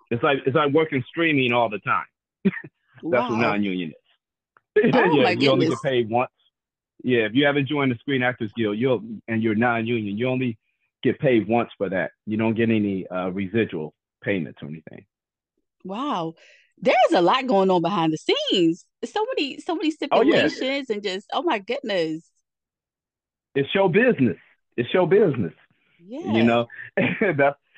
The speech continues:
Speaker 1: that's what I tell people. I say, "Yeah, you can have the show, but you better understand the business side." Because, yes, there's a lot of gifted and talented actors and, out here, but if they don't fully understand the business side, it co-,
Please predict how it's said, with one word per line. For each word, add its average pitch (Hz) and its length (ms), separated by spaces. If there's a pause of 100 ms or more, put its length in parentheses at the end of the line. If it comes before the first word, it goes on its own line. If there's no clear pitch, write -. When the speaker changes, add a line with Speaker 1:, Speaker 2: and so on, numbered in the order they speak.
(200)
Speaker 1:
that's 123 180
what 139 100
I 139 120
tell 165 140
people. 120 240
I 117 140
say, 131 120
"Yeah, 135 220
you 143 140
can 147 120
have 147 200
the 127 80 (120)
show, 175 240
but 107 200
you 120 80
better 123 220
understand 123 520
the 110 60
business 123 420
side." 98 300 (360)
Because, 95 440 (1000)
yes, 123 300 (140)
there's 113 200
a 101 40
lot 107 240
of 101 120
gifted 117 360
and 92 120 (100)
talented 117 560 (280)
actors 92 600
and, 78 200 (420)
out 101 220
here, 98 260
but 92 220 (480)
if - 140
they 120 100
don't 123 280
fully 127 280
understand 104 580
the 90 60
business 107 420
side, 90 300
it 76 120
co-, - 200